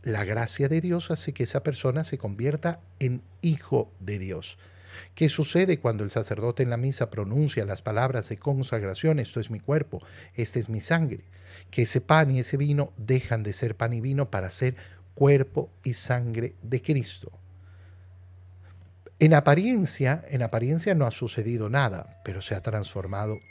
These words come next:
todo. Esto lo vemos también en la utilización de los sacramentales. Los sacramentales no son los sacramentos. El agua bendita,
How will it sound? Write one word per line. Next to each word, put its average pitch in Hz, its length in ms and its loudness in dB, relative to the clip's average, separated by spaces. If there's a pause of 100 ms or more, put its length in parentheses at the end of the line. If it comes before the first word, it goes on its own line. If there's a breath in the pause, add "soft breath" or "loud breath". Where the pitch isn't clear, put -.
(180)
todo. 151 320 6 (1120 loud breath)
Esto 262 560 4
lo 135 300 4
vemos 196 340 0
también 160 640 2
en 139 160 4
la 131 80 6
utilización 135 680 -2
de 185 80 2
los 139 320 0
sacramentales. 143 1500 0
Los 98 220 -6
sacramentales 117 680 -2
no 120 120 -2
son 175 440 0
los 101 200 -6
sacramentos. 95 720 -6
El 113 100 -2
agua 131 240 0 (340 loud breath)
bendita, 131 800 2